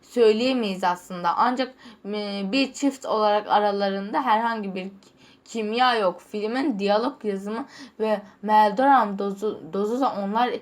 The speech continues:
on-, onlara hiç yardımcı olmuyor. Mor-, Mortez'in anne Greg'in ka-, ha-, karakteri daha fazla ön planda olduğu için çabasını görebiliyoruz. Ancak bu,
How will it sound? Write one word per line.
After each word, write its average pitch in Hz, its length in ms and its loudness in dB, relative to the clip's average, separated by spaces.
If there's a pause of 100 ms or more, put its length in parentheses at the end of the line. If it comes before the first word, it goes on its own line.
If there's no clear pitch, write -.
(340)
on-, 208 160 -2
onlara 208 640 0
hiç 277 220 -2
yardımcı 202 540 0
olmuyor. 180 460 0
Mor-, 180 500 0
Mortez'in 214 720 -4 (360)
anne 220 280 0
Greg'in 214 500 -4
ka-, 196 240 -14 (320)
ha-, 196 240 0
karakteri 196 800 -6
daha 226 220 4
fazla 196 380 -4
ön 226 260 -4
planda 202 600 -6
olduğu 185 520 -2
için 220 220 -12 (420)
çabasını 202 540 -4
görebiliyoruz. 185 680 -2 (140)
Ancak 220 420 2
bu, 220 260 0